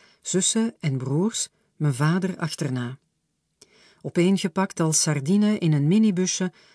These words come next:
een reis van een week lang. We voelden ons snel thuis in de warme gemeenschap van Hoeilaard. Mijn moeder heeft veel meer afgezien.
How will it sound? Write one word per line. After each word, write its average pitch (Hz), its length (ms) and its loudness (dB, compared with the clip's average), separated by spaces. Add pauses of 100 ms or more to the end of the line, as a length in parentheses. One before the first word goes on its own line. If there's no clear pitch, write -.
(140)
een 151 140 -2
reis 175 340 2
van 165 160 0
een 139 80 0
week 156 240 0
lang. 120 260 -6 (920)
We 190 120 0
voelden 240 300 4
ons 190 180 4
snel 220 300 4
thuis 185 520 0
in 180 140 2
de 160 80 4
warme 190 300 2
gemeenschap 175 640 0
van 180 140 -2
Hoeilaard. 131 720 -4 (760)
Mijn 147 140 0
moeder 180 320 4
heeft 156 600 -2
veel 165 340 2
meer 175 280 2
afgezien. 139 600 -6